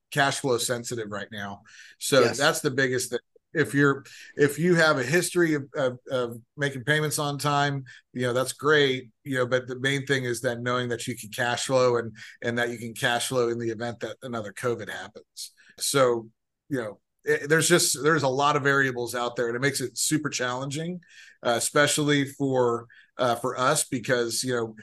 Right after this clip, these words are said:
Speaker 1: we don't hold all of our paper. We, we look at, we, we sell the majority of it off. We just haven't grown big enough to be able to, to, to take on all of it and, and put it all on our books.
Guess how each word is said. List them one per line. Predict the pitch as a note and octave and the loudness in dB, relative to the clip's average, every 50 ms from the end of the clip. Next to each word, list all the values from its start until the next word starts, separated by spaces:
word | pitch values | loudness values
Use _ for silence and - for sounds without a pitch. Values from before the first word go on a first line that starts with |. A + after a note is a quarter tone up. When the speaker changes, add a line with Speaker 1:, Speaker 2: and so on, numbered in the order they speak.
| - - - - _ _ - | -20 -20 -20 -20 _ _ 0
Speaker 1:
we | - C#3 D3+ | 4 6 8
don't | D3+ D#3 D3 - | 8 6 4 2
hold | - - C3+ C#3 C#3 D3 C#3 | 0 -2 0 0 2 2 2
all | C3 C#3 C#3+ | 2 2 2
of | D3 D3 | 2 2
our | D3 D3+ D3 | 0 0 0
paper. | D3+ D#3 D#3 D3+ - E3+ F3 F3 E3+ D3 - _ _ _ - | 0 -2 -2 -2 -4 -4 -4 -4 -4 -8 -12 _ _ _ -8
We, | C#3 C3 C3+ C3+ C#3+ C#3+ C3+ A#2+ | -4 0 2 2 2 0 0 -2
we | B2 C3 C#3+ | -4 -2 -2
look | C#3+ C#3 C#3+ C#3+ C#3+ | 0 2 0 0 2
at, | D3+ C#3 C3+ C3+ - - - - D#3 C3+ | 4 4 4 2 0 -6 -8 -4 -4 -2
we, | B2+ C#3 C#3+ | 0 0 0
we | C#3 C#3 C3 C3 B2+ C#3 C3+ | -2 -4 -6 -6 -4 -4 -2
sell | C3 A#2 - - C3+ C3+ | -2 -2 0 0 2 2
the | C#3 C3+ | 0 0
majority | C3 A#2+ A2+ A#2+ A#2+ B2+ C3+ C#3 | -4 -6 -4 -2 0 2 4 4
of | C#3+ C#3 C3 | 4 4 2
it | B2 | 0
off. | A#2 A2+ A#2 B2 D#3+ E3+ E3 - - | 0 0 0 0 0 0 -2 -6 -8
We | C#3 B2+ B2 | -6 -6 -6
just | B2+ A#2+ C3 C3 B2 - _ - A2+ A#2+ | -4 -4 -4 -4 -6 -6 _ -10 -8 -6
haven't | B2+ B2 B2 C3 B2+ A#2+ | -4 -4 -4 -6 -8 -8
grown | G#2 A2+ A#2+ A#2 A#2+ B2+ C3+ C3+ | -8 -6 -4 -4 -2 -2 -4 -4
big | C3 C3 B2 C3+ C3+ C3 | -6 -4 -2 0 0 0
enough | C#3 C3+ C3 C#3 C3+ - | 0 0 -2 -2 -2 -4
to | C3 | -6
be | A2 A#2+ A#2+ | -4 -2 -2
able | A#2+ A#2+ B2 B2+ | 0 0 -2 -4
to, | B2 - C3 A#2+ A#2+ A#2+ - - - - - _ - | -4 -4 -2 -2 -4 -4 -6 -16 -20 -20 -20 _ -2
to, | - C3 A#2+ A#2 A2+ A#2 - - | 2 4 4 4 2 -2 -6 -8
to | - A#2+ | -8 -6
take | G2+ - C3+ B2+ A#2+ B2 | -2 -2 -2 -2 -2 -2
on | B2+ B2 B2 B2+ B2 B2 B2 - | -2 -2 -2 -2 -4 -6 -10 -10
all | A2+ A2 A2+ A#2+ B2+ | -8 -4 -2 0 0
of | C#3+ C#3+ C#3+ | 0 0 0
it | D#3+ F#3 F#3 - _ - | -2 -2 -4 -6 _ -14
and, | - C#3+ B2 A#2+ A#2 A#2 A2+ | -8 -6 -6 -6 -6 -8 -8
and | B2+ A#2+ A2 | -10 -8 -4
put | - C3+ B2 | -4 -4 -2
it | A#2+ | 0
all | A#2+ A#2+ B2 | 0 0 0
on | C3 C#3 C#3+ | 0 0 0
our | D3 D3 | -2 0
books. | D3 E3+ F3 F3+ F3 - - - | 2 2 2 2 0 -4 -10 -10